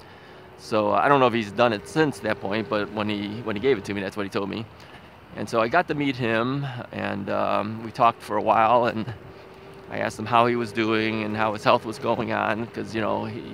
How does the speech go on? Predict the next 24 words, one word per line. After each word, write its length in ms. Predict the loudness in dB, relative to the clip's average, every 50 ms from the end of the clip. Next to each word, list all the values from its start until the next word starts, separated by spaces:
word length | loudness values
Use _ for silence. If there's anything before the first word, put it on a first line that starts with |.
| -10 -6
he 80 | -4 -4
had 120 | -4 -2
some 140 | -2 -4 0
health, 240 | 2 0 0 0 -2 -8 2
health 220 | 2 2 2 4 2
problems 480 | 2 2 4 2 0 -2 -4 -6 -6
and, 200 | -6 -6 -6 -8 -10 -12 -16 -16 -16 -16 -18 -18 -16 -12
and 100 | -8 -6
the 40 | -2
like, 280 | 0 0 0 0 0 0
but 120 | 0 0
he, 180 | 0 -2 -4 -6 -8
he 160 | -8 -8 -8
seems 320 | -8 -6 -6 -6 -6 -6 -6
to 80 | -8
be 180 | -8 -4 -2 0
okay, 480 | 0 0 0 0 0 0 0 0 -2 -2 -4 -8 -10 -14 -16 -12 -6
you 100 | -2 0
know, 240 | 2 2 2 0 -2 -6 -8 -10
so, 340 | -6 -2 0 0 0 0 -4 -6 -12 -18 -18 -18 -18 -18 -18 -18 -18 -6 -2
yeah, 200 | 0 0 0 0
he, 160 | -2 -6 -8
he, 280 | -10 -8 -6 -4 -4 -2
he's, 240 | -2 -4 -4 -6